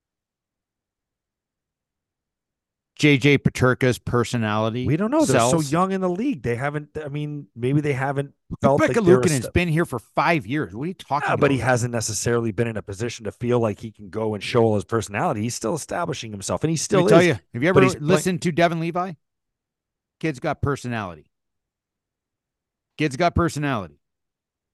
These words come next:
Speaker 2: Well, I
Speaker 1: Pekka
Speaker 2: mean
Speaker 1: Luukkonen doesn't talk like that. He's been here for five years. Now all of a sudden he's gonna have personality? My point is, go and have all the fun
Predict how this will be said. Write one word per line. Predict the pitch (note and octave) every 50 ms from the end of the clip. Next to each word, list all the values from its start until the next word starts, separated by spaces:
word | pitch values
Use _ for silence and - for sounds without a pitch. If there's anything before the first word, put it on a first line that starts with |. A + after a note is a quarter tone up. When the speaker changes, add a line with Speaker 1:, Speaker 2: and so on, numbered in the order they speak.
| _ _ _ _ _ _ _ _ _ _ _ -
Speaker 2:
Well, | - D#2 - -
I | A#2 B2
Speaker 1:
Pekka | - E3+ E3+ -
Speaker 2:
mean | E3+ F3 F3+ E3
Speaker 1:
Luukkonen | - D3+ D3 C3+ C3 B2
doesn't | G#2 C3+ B2+ - A#2 F#2+
talk | - A#2+ A2+ - -
like | G#2 F2+ D#2+
that. | - E2+ D2 C2+ _ _ _ _ _ _ _ _ _ _ _ _ _ _ _ _ _ _ _ _ _ _ _ _ _ _ _ _ _ _ _ _ _ _
He's | _ -
been | - F#3+ E3
here | D#3 F3+ E3+
for | - B2+ G#2+
five | - - D3+ C#3+ D3 D3+ C#3+ G#2
years. | A2 A#2+ C3+ C#3 A2+ E2 - - - - _ _ _ _ _ _ _ _ -
Now | A#2 A#2+ B2 C#3+
all | D#3
of | D#3+
a | D#3+
sudden | - - D#3+ E3 E3
he's | E3+ D3+
gonna | B2+ E3+ D#3+
have | D#3+ D3+
personality? | - D#3+ D#3+ - - D#3+ D#3 E3 E3 E3+ F#3 F#3 - _ _ _ _ _ _ _ _ _ _ _ _ _ _ _ _ _ _ _ _ _ _ _ _ _ _ _ _ _ _ _ _ _ _ _ _ -
My | F3+ - G3
point | - - - F#3 F#3+ F#3+ - -
is, | E3+ D#3 D3 B2+ - - _ _ _ _ _ _ _ _ _ _ _ _ _ -
go | - F3 G3+ C4
and | C#4 G#3
have | E3+ F#3 G3+ E3+
all | E3 D#3 E3 E3
the | D3
fun | - - - C#3+ D#3 D3 G2+